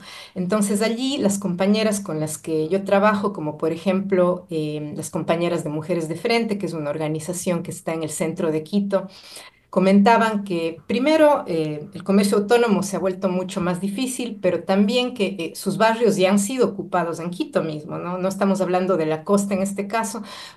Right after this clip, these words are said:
por estas organizaciones, estos grupos armados que ya van definiendo barreras territoriales, que ya van definiendo sus, sus lugares de acción y subordinan a las personas que están tratando de salir adelante,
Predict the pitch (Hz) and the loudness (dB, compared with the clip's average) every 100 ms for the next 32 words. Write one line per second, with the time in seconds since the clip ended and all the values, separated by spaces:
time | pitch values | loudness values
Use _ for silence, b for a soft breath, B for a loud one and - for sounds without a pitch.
0 | B 214 233 233 202 196 190 170 165 160 | B 4 4 4 0 2 2 2 0 -2
1 | 170 190 196 196 190 180 - 165 156 175 | -2 -4 0 2 2 0 -6 -6 -4 -4
2 | 175 170 175 214 233 226 202 - 165 165 | -2 0 2 4 4 2 -2 -4 -2 0
3 | 180 180 165 - 175 180 180 180 170 156 | 0 0 -2 -4 0 2 2 0 0 0
4 | 156 170 170 - 156 165 - 208 233 233 | -2 -2 -4 -6 -8 -6 -4 0 2 2
5 | 226 226 196 165 156 160 160 165 170 165 | 0 -4 -6 -6 -6 -4 -4 -4 -6 -8
6 | 165 170 175 175 165 - 147 139 - B | -6 -2 0 0 -2 -6 -12 -14 -16 B
7 | B B 185 170 175 185 190 165 175 - | B B -4 2 6 6 6 2 0 0
8 | 247 240 240 226 196 180 156 190 208 302 | 2 4 2 -2 -4 -2 2 2 2 0
9 | 311 180 156 151 - 180 - 214 202 196 | 0 0 -2 -6 -6 -6 0 4 6 6
10 | 170 175 - 208 - 180 180 175 180 185 | 4 -2 -8 -10 -4 -2 -2 -2 0 2
11 | 196 160 - 151 156 160 151 151 160 170 | 4 2 0 -4 -2 0 0 0 -2 -2
12 | 170 170 | -6 -10